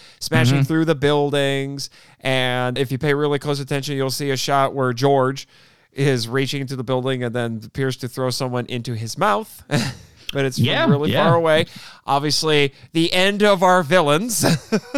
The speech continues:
Speaker 1: <laughs>
Speaker 2: People die in this movie, man.
Speaker 1: Yes,
Speaker 2: Like,
Speaker 1: they
Speaker 2: there's
Speaker 1: do.
Speaker 2: a couple shots where, like, hordes of people are definitely killed. <laughs>
Speaker 1: Yes. Yes. Uh, you know, he eats one of our villains at the end.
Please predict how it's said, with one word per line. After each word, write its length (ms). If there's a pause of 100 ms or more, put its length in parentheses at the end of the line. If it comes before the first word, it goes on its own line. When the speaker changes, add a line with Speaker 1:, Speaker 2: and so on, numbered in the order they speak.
(120)
Speaker 1:
<laughs> 520
Speaker 2:
People 340
die 320
in 160
this 200
movie, 320
man. 140
Speaker 1:
Yes, 220
Speaker 2:
Like, 200
Speaker 1:
they 100
Speaker 2:
there's 120
Speaker 1:
do. 120
Speaker 2:
a 40
couple 260
shots 440
where, 120
like, 360 (300)
hordes 380
of 140
people 420
are 140
definitely 800
killed. 480
<laughs> 60
Speaker 1:
Yes. 680 (300)
Yes. 520
Uh, 160
you 140
know, 80
he 200
eats 440
one 200
of 120
our 120
villains 540
at 220
the 160
end. 420